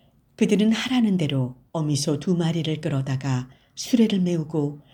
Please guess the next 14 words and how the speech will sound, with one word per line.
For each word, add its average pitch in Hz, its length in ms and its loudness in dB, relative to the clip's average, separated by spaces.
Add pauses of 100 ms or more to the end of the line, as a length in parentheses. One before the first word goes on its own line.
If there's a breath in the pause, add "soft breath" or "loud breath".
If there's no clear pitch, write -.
(260 loud breath)
송아지들은 226 840 4
우리에 202 360 2
가두었다. 151 800 -6 (920)
그리고 160 640 0
수레에는 190 720 2
야훼의 185 460 2
궤를 196 320 0
싣고 - 580 -4 (380 soft breath)
금지와 147 840 0
종기 185 420 4
형상을 202 540 0
담은 147 400 0
상자도 185 600 0
실었다. 135 560 -4